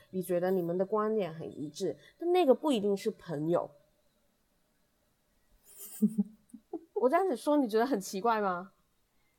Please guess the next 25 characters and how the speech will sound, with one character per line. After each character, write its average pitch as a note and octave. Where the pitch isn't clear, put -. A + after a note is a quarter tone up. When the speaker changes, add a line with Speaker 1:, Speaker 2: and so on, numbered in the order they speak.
Speaker 2:
没 G#3+
有， G#3
<laughs> C#5
因 B3+
为 C4
你 A3+
刚 A#3+
才 B3+
说 B3+
人 G#3
的 A#3+
一 A#3+
生 A3+
有 G3
一 G3
万 G#3
多 G3+
小 A3
时， -
然 F3+
后 G#3
Speaker 1:
不 -
是 F#3
吗？ G#4
Speaker 2:
啊？ F#3